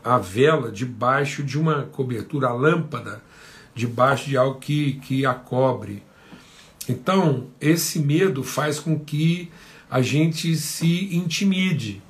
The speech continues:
né? A timidez. "Ah, mas deixa o Espírito de Deus ministrar o nosso coração." Timidez é inaceitável, é pecado. Então, timidez não é sinal de humildade.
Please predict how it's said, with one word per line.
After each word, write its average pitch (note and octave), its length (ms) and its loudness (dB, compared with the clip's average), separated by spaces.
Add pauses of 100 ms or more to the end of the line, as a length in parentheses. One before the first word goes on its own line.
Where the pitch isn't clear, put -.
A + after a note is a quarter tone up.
(1200)
né? A#2 300 -4
A A#2 100 2
timidez. D3+ 1040 2 (500)
"Ah, B2 60 -6
mas D#3 200 4
deixa G3 240 0
o - 20 0
Espírito F#3 300 -2
de D#3 60 -4
Deus D3 240 2
ministrar C#3+ 420 -2
o C3+ 40 0
nosso B2 220 -2
coração." A2+ 500 -6
Timidez F3 640 0
é G3 40 4
inaceitável, D#3+ 880 0
é - 20 -6
pecado. D3+ 600 -4 (2500)
Então, F#3 280 4
timidez E3+ 640 2
não D3+ 160 2
é D#3+ 80 2
sinal D#3 440 0
de C#3+ 120 -2
humildade. A#2+ 840 -2